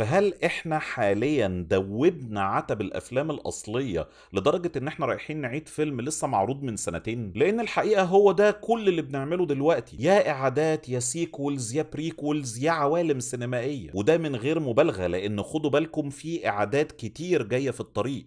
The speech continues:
يكفي إن توم هانكس على سبيل المثال ناوي يعيد تقديم فيلم أمان كولد أوفر، الفيلم السويدي اللي بالفعل نجح في إنه يحصل على ترشيح للأوسكار سنة ألفين وسبعتاشر. أنا في رأيي إن الأفضل من إعادة أفلام الناس هو محاولة اكتشاف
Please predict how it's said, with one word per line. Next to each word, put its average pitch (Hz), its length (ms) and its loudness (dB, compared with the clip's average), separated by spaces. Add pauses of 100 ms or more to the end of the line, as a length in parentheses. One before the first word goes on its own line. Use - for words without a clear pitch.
(120)
يكفي 143 440 0
إن 110 220 -2
توم 143 240 -2
هانكس 131 380 -4
على 107 140 0
سبيل 110 320 -6
المثال 131 580 -4
ناوي 139 340 -4
يعيد 120 380 -2
تقديم 120 420 -4
فيلم 139 320 -6
أمان 123 360 -2
كولد 143 340 -6
أوفر، 131 440 -2
الفيلم 170 400 0
السويدي 156 640 -4
اللي 110 140 -4
بالفعل 139 520 -2
نجح 143 240 -8
في - 120 -10
إنه 113 180 -6
يحصل 139 320 -6
على 110 140 -4
ترشيح - 440 -8
للأوسكار - 440 -6
سنة 107 300 -6
ألفين 135 240 -10
وسبعتاشر. 123 800 -4
أنا 202 180 6
في - 160 -2
رأيي 190 420 0
إن 120 180 0
الأفضل 143 600 0
من 107 240 -6
إعادة 143 420 -4
أفلام 143 360 -4
الناس 123 460 -6
هو 107 200 2
محاولة 175 560 -2
اكتشاف 143 720 -6